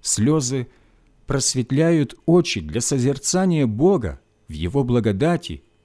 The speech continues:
и помогают нам видеть Его благоволение,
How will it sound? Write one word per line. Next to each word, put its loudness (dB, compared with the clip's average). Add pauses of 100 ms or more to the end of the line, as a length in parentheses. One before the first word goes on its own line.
(320)
и 4
помогают 4
нам 4
видеть -2
Его 0
благоволение, 2